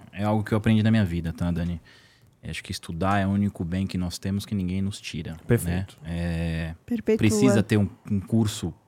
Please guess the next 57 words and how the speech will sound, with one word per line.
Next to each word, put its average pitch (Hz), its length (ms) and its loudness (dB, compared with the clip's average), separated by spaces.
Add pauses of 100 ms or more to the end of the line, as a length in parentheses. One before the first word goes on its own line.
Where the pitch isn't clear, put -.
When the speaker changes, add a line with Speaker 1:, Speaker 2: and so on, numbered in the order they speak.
(500)
Speaker 1:
direcionado 95 840 2
à - 20 0
administração 87 520 -4
de 85 80 -6
condomínios, 87 720 -2 (340)
precisa. 87 480 -6
Precisa - 280 -4
ter 95 100 -4
um 92 80 -2
curso 95 300 -6
de 87 80 -4
sindicância, 87 640 -6
precisa 90 480 -6
ter 92 120 -10
um 87 80 -6
curso 85 280 -12
de 87 60 -10
sindicância. 87 480 -6 (500)
Eu, 107 180 4
eu, 120 180 2
eu 113 100 4
costumo 120 300 0
falar 117 260 4
que 113 180 -2 (320)
o 101 80 -2
mais 127 220 6
importante 120 520 4
num 110 120 6
curso 107 260 0
de 98 80 0
sindicância, 110 640 0
e, 85 420 0 (260)
e 82 180 -4
vou 90 180 -2
até 104 160 2
virar 95 220 2
o 92 40 0
crachá, 95 380 -2
mas 120 160 2
é 123 60 2
que - 80 -2
a 107 40 -2
pessoa 113 280 -2
tenha 123 200 0
sido 135 220 -4
síndica 117 480 2
antes, 85 320 -2
né? 82 220 -4
É 90 80 2
o 95 60 4
que - 100 -4
eu 107 100 6
acho, 98 280 2
é - 20 0
a - 20 0
minha 98 120 2
prerrogativa. 101 680 2